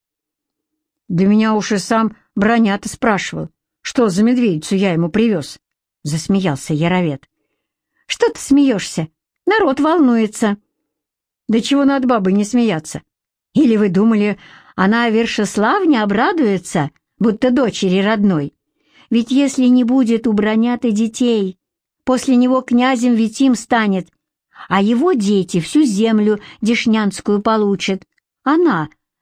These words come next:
Дениборовна, уж небось своих внуков князьями дешнянскими видит. А тут Броняне-удельнице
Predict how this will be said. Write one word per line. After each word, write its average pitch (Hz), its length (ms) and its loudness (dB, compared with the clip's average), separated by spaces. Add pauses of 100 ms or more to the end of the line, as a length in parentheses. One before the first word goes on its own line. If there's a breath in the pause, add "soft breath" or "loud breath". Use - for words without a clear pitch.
(220)
Дениборовна, 214 880 2
уж 185 220 -2
небось 254 340 0
своих 262 360 -2
внуков 254 540 0 (540)
князьями 240 720 2
дешнянскими 208 880 -2
видит. 185 400 -2 (400 loud breath)
А 185 140 -2
тут 254 300 -2 (160 loud breath)
Броняне-удельнице 202 1600 0